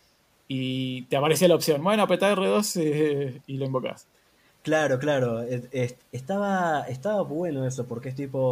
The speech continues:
Speaker 2: "Ok, en tu hora de necesidad, por tu sangre real y por tu coso, por tu destino del elegido, eh,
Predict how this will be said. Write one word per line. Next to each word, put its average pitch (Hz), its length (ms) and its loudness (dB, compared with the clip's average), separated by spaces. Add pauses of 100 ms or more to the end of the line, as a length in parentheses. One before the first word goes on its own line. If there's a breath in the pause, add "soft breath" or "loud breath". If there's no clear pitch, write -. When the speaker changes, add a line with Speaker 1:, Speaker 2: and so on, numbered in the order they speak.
(220)
Speaker 2:
"Ok, 131 180 -4
en 120 420 -2
tu 113 220 -10
hora 165 420 -2
de 131 200 -2
necesidad, 127 760 -4
por 127 220 -4
tu 127 160 -12
sangre 147 540 -4
real 151 520 -2
y 143 80 -4
por 123 260 -4
tu 117 300 -10
coso, 127 600 -4 (360 soft breath)
por 120 160 -2
tu 120 120 -4
destino 160 500 -2
del 139 160 -2
elegido, 170 680 -2 (340 soft breath)
eh, 123 420 0